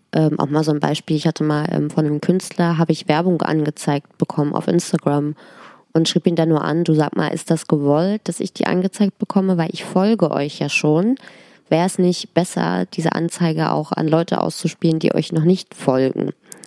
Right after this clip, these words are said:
Und er war auch so, „Oh, ja klar, äh, hast voll recht.“ Und das war auch eigentlich gar nicht so gewollt. Die hätten das sonst halt nicht gemerkt und das Geld so ein bisschen verblasen. Also nicht verblasen, aber halt nicht, äh, mit dem Ziel eingesetzt, das sie eigentlich hatten.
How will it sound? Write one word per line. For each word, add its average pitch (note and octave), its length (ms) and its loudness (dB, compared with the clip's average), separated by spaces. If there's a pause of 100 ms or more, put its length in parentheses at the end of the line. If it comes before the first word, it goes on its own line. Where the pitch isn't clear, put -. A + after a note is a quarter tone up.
(800)
Und D#3 80 4
er D3+ 60 2
war G#2 140 2
auch E3+ 80 -2
so, - 200 0
„Oh, G#3+ 200 4
ja E3+ 200 0
klar, G3 580 2
äh, D3 160 0
hast D3+ 260 -4
voll D#3 160 0
recht.“ F3+ 360 -2
Und - 140 -2
das D3+ 120 -4
war D#3 100 2
auch D#3+ 60 -2
eigentlich - 280 -6
gar D3+ 140 -2
nicht D#3+ 140 -2
so D#3+ 100 -2
gewollt. D#3+ 420 2
Die D#3 60 2
hätten - 160 0
das - 140 2
sonst E3 200 -4
halt D#3+ 120 0
nicht D#3+ 160 -2
gemerkt D#3 340 0
und E3 80 -2
das D#3 160 -2
Geld D#3+ 200 0
so D#3+ 80 2
ein D3+ 60 0
bisschen - 220 -4
verblasen. D#3 800 2 (720)
Also C#3 220 0
nicht C3+ 240 -4
verblasen, D#3+ 600 2
aber D3 220 2
halt - 120 -2
nicht, - 260 -2
äh, C#3+ 180 2
mit D3 260 -2
dem D#3 300 2
Ziel F3 420 -2
eingesetzt, D#3+ 560 -4
das D#3 120 -6
sie - 100 -6
eigentlich - 340 -4
hatten. - 300 -2